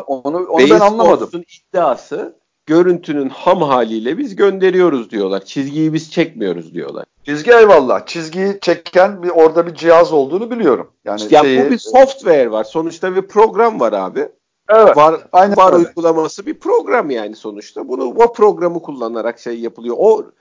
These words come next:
Speaker 2: rötuşlar yani büyütme işlemleri bilmem neler de o programla yapılabiliyordur. Ama bu
Speaker 1: Olabilir.
Speaker 2: şimdi öyle bir
Speaker 1: Ben
Speaker 2: dünyadayız
Speaker 1: onu
Speaker 2: ki.
Speaker 1: Eğer öyle bir software varsa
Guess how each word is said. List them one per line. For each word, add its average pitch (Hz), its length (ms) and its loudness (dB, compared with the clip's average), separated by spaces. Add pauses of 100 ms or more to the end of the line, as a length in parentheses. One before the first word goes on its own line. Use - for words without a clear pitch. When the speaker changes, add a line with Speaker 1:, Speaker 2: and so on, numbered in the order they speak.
(280)
Speaker 2:
rötuşlar 156 600 0
yani 120 400 -2
büyütme 139 420 -4
işlemleri 135 640 -4
bilmem 143 380 -6
neler 143 280 -2
de 139 40 -6
o 170 180 -4
programla 139 560 0
yapılabiliyordur. 190 800 2 (440)
Ama 156 240 2
bu 160 200 0 (220)
Speaker 1:
Olabilir. - 180 -16
Speaker 2:
şimdi 151 200 -4
öyle 147 300 4
bir - 140 -16 (140)
Speaker 1:
Ben 135 80 -6
Speaker 2:
dünyadayız 208 380 4
Speaker 1:
onu 240 280 -6
Speaker 2:
ki. 127 140 -10 (140)
Speaker 1:
Eğer 196 280 6 (440)
öyle 196 320 4
bir 190 200 -4
software 180 440 0
varsa 165 640 2